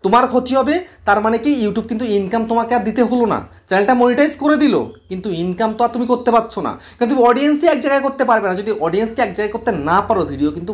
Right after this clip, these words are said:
ভাইরাল হবে না। তো সেই জন্য বন্ধুরা, একটা ক্যাটাগরি, একটা নিশের উপরে তোমরা কাজ করো, দেখবে তোমাদের চ্যানেলে কিন্তু উন্নতি আসবে এবং তোমাদের চ্যানেলটা কিন্তু হামেশাই মনিটাইজ তো হয়ে যাবেই, এবং মনিটাইজ করে ফেললে ইনকাম যদি করতে না পারো, তাহলে কিন্তু কোনো লাভ নেই তোমাদের চ্যানেলের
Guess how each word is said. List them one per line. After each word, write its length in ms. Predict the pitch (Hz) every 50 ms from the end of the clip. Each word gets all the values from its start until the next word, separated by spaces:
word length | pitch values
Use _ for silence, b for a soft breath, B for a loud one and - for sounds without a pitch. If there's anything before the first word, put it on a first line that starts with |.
| 170
ভাইরাল 220 | 160 143 143 143 131 117
হবে 140 | 95 95 90 85
না। 40 | - - - B B B B B B B B B -
তো 60 | 240 226 226 -
সেই 180 | - 190 180 180 220
জন্য 140 | 247 254 254 233
বন্ধুরা, 240 | 254 247 247 294 - - - 180 -
একটা 200 | - - - 220 220
ক্যাটাগরি, 300 | 208 190 190 180 202 196 190 185
একটা 120 | - 190 165 147
নিশের 220 | 147 143 - 185 180 180
উপরে 140 | 185 190 190 185
তোমরা 160 | 180 190 190 - 143
কাজ 160 | 135 135 - - - -
করো, 160 | 156 175 226 294 285 131 117 110 139
দেখবে 240 | 143 131 - 156 147 147
তোমাদের 220 | 135 127 127 123 127
চ্যানেলে 200 | 127 117 117 120 135
কিন্তু 140 | 143 143 143 120
উন্নতি 280 | 117 110 110 - 110 110 107 110
আসবে 260 | - - - - - - - b b b b b b 147
এবং 120 | 147 196 214 208
তোমাদের 200 | 180 156 151 156 151
চ্যানেলটা 240 | 151 147 143 143 147 151
কিন্তু 160 | 147 - 220 220 -
হামেশাই 360 | - 120 135 165 - - 233 226 196
মনিটাইজ 300 | 185 185 180 220 233 226 -
তো 60 | 285 233 190
হয়ে 140 | 240 254 262 262
যাবেই, 260 | 285 285 277 202 151 - B B B B B B 165
এবং 120 | 175 214 220 175
মনিটাইজ 340 | 165 170 170 165 226 254 240 - - - _
করে 180 | 180 190 208 220 220 -
ফেললে 320 | 220 240 269 294 269 220 135 104 - b b b b b - 175 196
ইনকাম 260 | 202 185 262 262 262 254
যদি 100 | 233 262 254 247
করতে 180 | 240 247 - 240
না 60 | 226 208
পারো, 120 | 214 208 190
তাহলে 160 | 202 202 202
কিন্তু 140 | 214 214 208 202 -
কোনো 120 | 185 190 185 170 156
লাভ 120 | 165 170 175 165
নেই 100 | 147 139 143
তোমাদের 220 | 131 123 120 120 -
চ্যানেলের 340 | 117 101 98 92 - 64 -